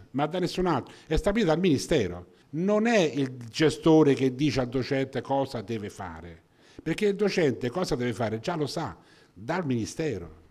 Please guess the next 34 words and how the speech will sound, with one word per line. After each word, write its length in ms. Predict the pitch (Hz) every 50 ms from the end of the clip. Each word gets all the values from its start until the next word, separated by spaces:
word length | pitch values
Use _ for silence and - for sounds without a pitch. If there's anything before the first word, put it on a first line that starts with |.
| _ _
Quindi 180 | - 202 185 165
da 140 | 165 202 208
queste 300 | 240 285 247 - 202 175
considerazioni 1160 | 185 180 - - 180 165 151 147 135 127 - - 127 113 101 92 90 90 95 101 104 95 - _ _ _ _ _ _ _ _ _ _ _ _ -
la 180 | - 147 180
Philips 360 | 175 - 240 208 170 147 - _
cosa 200 | - 139 135 160
ha 40 | 156
fatto? 380 | - - - 82 76 - - -
Ha 40 |
scelto 420 | 131 - - 190 165 139 - - 104
il 40 | 95
contratto 480 | - 104 104 104 151 160 160 151 -
di 60 | 117
collaborazione, 720 | 104 120 135 151 165 165 202 226 233 220 - 262 262 202 151
lo 120 | 135 139 139
ha 40 |
difeso 640 | 127 127 143 135 - 151 123 104 - - 98 90 - - -
nell'arco 440 | 104 107 107 110 120 117 110 - 117
degli 240 | 113 143 160 180 202
anni 400 | 214 233 233 226 226 226 214 196 - - - - - - - - - _
e 140 | - 180 180
in 240 | 170 165 170 170
questa 300 | 160 - 262 247 - 190
circostanza 760 | 147 156 170 156 - 165 143 - - 180 165 139 113 - - 107
della 200 | 101 120 120 117
riforma 720 | 113 120 117 - 175 185 185 165 139 120 117 113 104 - - - _
Fornero, 640 | _ - - 113 104 101 113 127 135 113 95 90 92
di 100 | 85 87
questa 300 | 82 95 98 - - 110
legge 440 | 117 127 123 107 95 - 98 92 90
novantadue 680 | 101 110 107 110 110 104 - 123 117 120 131 123 107
del 160 | 92 98 95 92
duemiladodici, 1160 | 95 104 107 107 107 107 107 101 98 107 98 95 92 101 95 - 156 170 190 185 - -